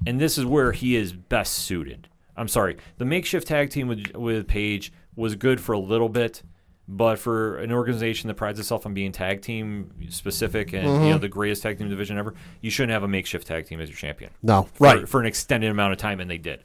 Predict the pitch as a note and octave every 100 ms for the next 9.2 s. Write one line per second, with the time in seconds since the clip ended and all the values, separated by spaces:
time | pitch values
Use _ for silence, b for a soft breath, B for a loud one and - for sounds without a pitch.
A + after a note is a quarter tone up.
0 | - C3 G#2+ - A#2 - F#2 - - -
1 | - - - - - - F2 - F2 -
2 | - - A2 F2 D2+ G#2 G#2 - - C3+
3 | C#3+ A#2+ G2+ A#2+ C3 A#2+ C3+ D3+ D3 C3
4 | B2 A#2+ A#2+ A2+ A#2 A#2+ G#2+ A2 - D3
5 | G2 - A2 A2 G2 F2+ - _ C#3+ B2+
6 | B2 B2+ A#2+ A#2+ A#2+ A2+ A#2+ A2+ G#2+ G2
7 | b b b _ G#2+ A2 C3 C3 B2 B2
8 | A2+ G#2+ G#2 G2+ - - _ - A2 G#2+
9 | - -